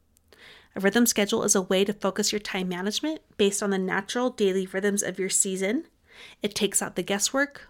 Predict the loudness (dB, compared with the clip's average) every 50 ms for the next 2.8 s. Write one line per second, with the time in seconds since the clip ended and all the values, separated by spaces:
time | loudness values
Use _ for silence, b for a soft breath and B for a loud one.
0 | _ _ 0 2 4 4 2 0 -2 -4 -2 0 2 2 2 0 -2 -4 -4 -4
1 | -6 -4 -2 -2 -2 -2 -2 -2 -2 0 0 0 0 0 0 -2 -4 -4 -2 -2
2 | -4 -4 -4 -4 -4 -4 -2 -2 -4 -6 -8 -12 -12 -14 -16